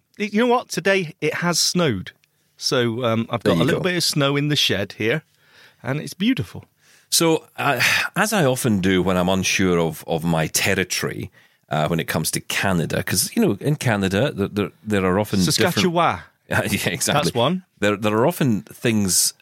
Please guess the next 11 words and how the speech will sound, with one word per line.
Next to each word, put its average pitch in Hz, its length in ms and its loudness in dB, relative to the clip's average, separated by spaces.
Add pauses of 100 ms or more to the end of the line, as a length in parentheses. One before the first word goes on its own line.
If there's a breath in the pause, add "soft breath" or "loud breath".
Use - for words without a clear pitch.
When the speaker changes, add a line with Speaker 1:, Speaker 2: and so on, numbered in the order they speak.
Speaker 2:
um, 87 320 2
Speaker 1:
Moose 156 280 -2
Lockjaw, 135 580 -2 (200)
there's 95 200 -4
another 101 300 -2
one. 202 160 -2
Speaker 2:
That, - 240 -4
that's 95 180 -4
not 92 260 2
a 98 60 -6
place. - 400 -6